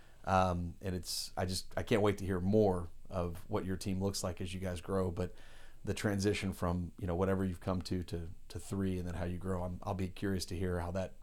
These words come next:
growth goes. And I mean that in the most positive way. It's just, it's very, it's very tough to lead small teams and keep culture as you guys grow. So I wish you the best of luck on that.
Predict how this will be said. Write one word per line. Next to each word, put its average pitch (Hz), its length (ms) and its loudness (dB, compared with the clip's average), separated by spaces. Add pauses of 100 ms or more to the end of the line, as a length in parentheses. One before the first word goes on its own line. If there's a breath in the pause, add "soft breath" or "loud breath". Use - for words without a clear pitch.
growth 87 240 -2
goes. 95 180 2
And 107 80 2
I 107 60 2
mean 110 180 4
that 95 140 2
in - 60 -6
the 101 80 0
most 90 200 -2
positive 92 360 0
way. 95 320 0 (560 loud breath)
It's - 140 -4
just, - 280 -2
it's - 160 -4
very, 104 640 4
it's - 160 -6
very 95 320 2
tough - 400 0
to - 80 -6
lead 87 460 -2 (180)
small 92 320 -4
teams 87 440 -6
and 90 120 -8
keep - 180 -6
culture 90 340 -2
as 85 120 -6
you 90 60 -6
guys 90 380 -6 (720 soft breath)
grow. 95 280 2 (160)
So 87 260 0 (100)
I 101 60 2
wish 98 200 4
you 95 60 -2
the 82 80 -4
best 104 320 4
of 82 80 -10
luck 87 220 -4
on 90 80 -4
that. 90 180 -4